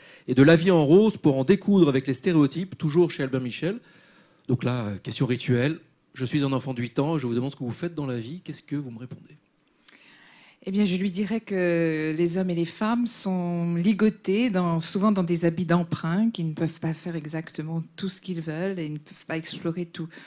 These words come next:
Speaker 2: tout l'éventail des possibilités, et que, et que mon métier, c'est précisément d'aider, euh, les hommes et les femmes à mieux vivre ensemble et à pouvoir, euh,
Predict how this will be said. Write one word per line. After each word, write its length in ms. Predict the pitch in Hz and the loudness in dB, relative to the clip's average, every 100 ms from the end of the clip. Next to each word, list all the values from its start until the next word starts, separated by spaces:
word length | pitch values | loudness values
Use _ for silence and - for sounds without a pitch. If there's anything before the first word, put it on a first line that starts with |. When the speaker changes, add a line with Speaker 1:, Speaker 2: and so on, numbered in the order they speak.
| - - | -20 -2
Speaker 2:
tout 120 | 254 | 0
l'éventail 420 | 220 202 190 208 | 0 -2 -2 -4
des 80 | 196 | -4
possibilités, 800 | 190 185 175 175 170 - 214 240 | -4 -4 -4 -4 -4 -2 0 0
et 80 | 185 | 0
que, 200 | 185 175 - - - | 0 -2 -4 -20 -12
et 60 | 185 | -2
que 100 | 220 | 4
mon 160 | 202 202 | 6 6
métier, 480 | 185 190 - 226 | 4 0 0 2
c'est 340 | 262 - 214 196 | 0 0 -2 -2
précisément 800 | 190 - 190 185 175 170 165 196 | -2 -4 -2 -2 -2 -2 0 -2
d'aider, 480 | 170 160 170 180 | -2 -2 -2 -2
euh, 140 | 190 151 - - | -2 -6 -12 -4
les 140 | 180 185 | 2 4
hommes 100 | 190 | 4
et 20 | |
les 80 | 170 | 2
femmes 220 | 214 214 | -2 -2
à 80 | 175 | 2
mieux 260 | 170 202 | 6 6
vivre 300 | 220 208 190 | 4 0 0
ensemble 580 | 180 180 - 180 196 220 | 0 0 0 0 0 0
et 160 | 185 165 | 0 0
à 80 | 156 | -2
pouvoir, 640 | 170 160 156 160 185 | -6 -6 -4 -2 -4
euh, 80 | 151 | -4